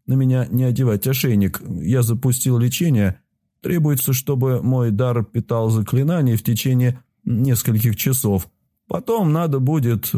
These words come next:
повторить. А еще мне нужна еда, чтобы восстанавливать силы". Обратился я к своему вертухаю. "Хорошо, только мне придется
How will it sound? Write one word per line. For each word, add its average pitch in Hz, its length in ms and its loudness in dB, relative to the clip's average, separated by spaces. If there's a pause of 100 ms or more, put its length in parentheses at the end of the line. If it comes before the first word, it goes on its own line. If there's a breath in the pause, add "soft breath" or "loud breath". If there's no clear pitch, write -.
(120)
повторить. 107 680 0 (720)
А 180 160 -2
еще 165 340 0
мне 147 240 2
нужна 135 360 2
еда, 107 560 0 (400)
чтобы 165 420 -2
восстанавливать 123 800 0
силы". 98 480 0 (720)
Обратился 113 720 -2
я 139 200 0
к 135 40 -6
своему 147 480 0
вертухаю. 117 760 0 (920)
"Хорошо, 104 680 -2 (300)
только 131 320 0
мне 123 160 2
придется 120 640 -2